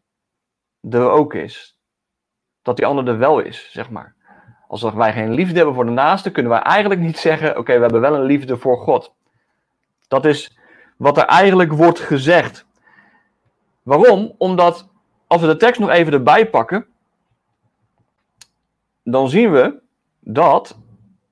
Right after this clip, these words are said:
in vers veertig, deze twee geboden zijn de grondslag van alles wat er in de wet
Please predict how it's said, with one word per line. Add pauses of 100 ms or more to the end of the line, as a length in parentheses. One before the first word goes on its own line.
(560)
in
vers
veertig, (2750)
deze
twee
geboden (480)
zijn
de
grondslag (1120)
van
alles (680)
wat
er
in
de
wet